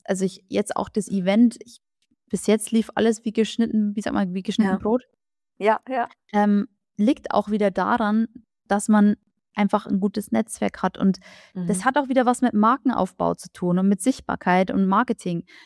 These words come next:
Speaker 1: Das ist ja auch was, was, ähm, enorm wichtig ist, ja. Das heißt jetzt,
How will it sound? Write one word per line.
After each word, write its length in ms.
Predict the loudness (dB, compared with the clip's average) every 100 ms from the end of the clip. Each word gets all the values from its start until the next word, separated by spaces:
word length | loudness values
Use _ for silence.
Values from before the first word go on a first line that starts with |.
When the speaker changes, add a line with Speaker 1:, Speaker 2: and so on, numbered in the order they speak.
| -8
Speaker 1:
Das 160 | -6
ist 100 | -4
ja 140 | -2 -2
auch 160 | -2
was, 280 | 0 -2 -4 -6
was, 320 | -6 -6 -10 -4
ähm, 600 | 0 2 2 0 -2 -8 0
enorm 500 | 2 4 6 6 4
wichtig 320 | 2 -2 -6
ist, 380 | -4 -4 -8 -6
ja. 160 | -4
Das 180 | -4 -4
heißt 220 | -2 -2
jetzt, 220 | -6 -10